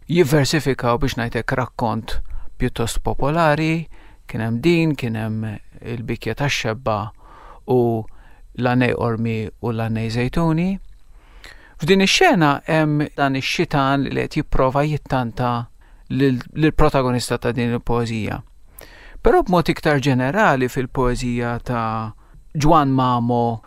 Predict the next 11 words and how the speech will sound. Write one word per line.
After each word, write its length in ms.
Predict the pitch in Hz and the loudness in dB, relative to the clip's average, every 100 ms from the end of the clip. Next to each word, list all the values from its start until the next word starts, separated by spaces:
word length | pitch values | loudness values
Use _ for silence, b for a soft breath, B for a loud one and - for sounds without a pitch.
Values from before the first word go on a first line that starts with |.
| b - | b 0
u 100 | 135 127 | 2 2
fil-poezija 540 | 147 165 170 156 156 143 | 2 4 6 6 6 4
l-iktar 320 | 139 143 135 | 4 2 2
impenjattiva 840 | 123 131 127 117 - 202 151 127 - | 0 0 0 -2 -4 -4 -2 -2 -2
tiegħu, 380 | 180 131 104 98 - - | -2 -2 -2 -6 -2 4
hemm 300 | 190 180 175 - - 180 | 4 4 2 -2 -2 2
iġbija 400 | 151 135 180 147 151 | 4 6 6 6 6
tan-nar 680 | 147 185 240 180 120 113 101 - - - 175 | 4 4 4 6 4 0 -6 -12 -20 -4 0
hija 240 | 170 170 139 | 4 4 4
xbija 240 | 135 170 151 | 2 2 2
importanti. 640 | 135 131 151 135 117 117 | 2 0 0 0 -2 -6